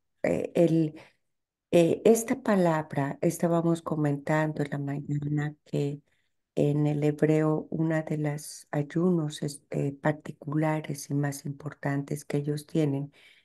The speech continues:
que es el día del arrepentimiento y de la expe-, expiación, es el Yom Kippur. Y el, el Yom,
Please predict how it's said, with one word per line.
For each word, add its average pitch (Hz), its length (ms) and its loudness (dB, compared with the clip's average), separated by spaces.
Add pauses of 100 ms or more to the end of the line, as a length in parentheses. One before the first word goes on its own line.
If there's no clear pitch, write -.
(220)
que 156 180 0
es 147 180 -4
el 147 120 0
día 147 240 2
del 151 180 -2
arrepentimiento 143 1160 -6
y - 20 -10
de 139 140 -2
la 139 120 -4
expe-, 139 480 -4 (140)
expiación, 151 1200 0 (640)
es 156 260 2
el 143 160 0
Yom 143 220 2 (140)
Kippur. 180 380 -2 (1500)
Y 175 180 6
el, 165 420 2 (120)
el 147 540 0
Yom, 214 300 6